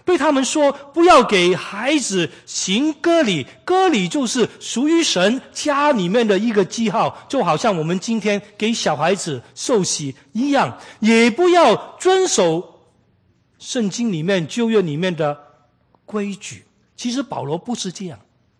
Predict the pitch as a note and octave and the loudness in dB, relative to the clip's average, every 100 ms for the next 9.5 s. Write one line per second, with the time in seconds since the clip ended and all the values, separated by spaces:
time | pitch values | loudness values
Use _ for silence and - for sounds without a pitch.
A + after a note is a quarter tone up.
0 | _ _ _ _ _ _ - G3+ F#3+ - | _ _ _ _ _ _ -2 0 0 -2
1 | D#4 G#3 - D4+ D#4+ B3+ - - - F3+ | 0 -2 -4 -4 0 0 0 -10 -6 -2
2 | G#3 D4+ F4+ F4 A#3 A3 A#3+ - _ _ | 0 0 2 2 4 2 -2 -16 _ _
3 | - - F#4 E4+ B3+ G#3+ G#3+ B3 - G3+ | -10 -2 2 2 2 2 2 0 -2 -2
4 | G#3 C#4+ B3+ - D4 C#4 G#3 _ - F3+ | 0 -2 -2 -2 -2 -6 -8 _ -6 -4
5 | D3+ D#3+ E3 G3+ - - _ _ - F3+ | -2 0 2 2 -2 -20 _ _ -2 2
6 | C#4 C#4 D4 G#3+ - - F#3+ G3 F#3+ F#3+ | 4 4 2 0 -2 -6 2 4 4 0
7 | - _ _ - E4+ D4 - D#4 A#3+ - | -14 _ _ 0 4 4 4 2 0 0
8 | G#3 A#3+ C4 G3 F3 G3+ - _ - - | -2 0 0 2 -2 -4 -18 _ -12 -8
9 | D#3 A3+ A3+ B3+ C#3 | -6 -4 -2 -4 -4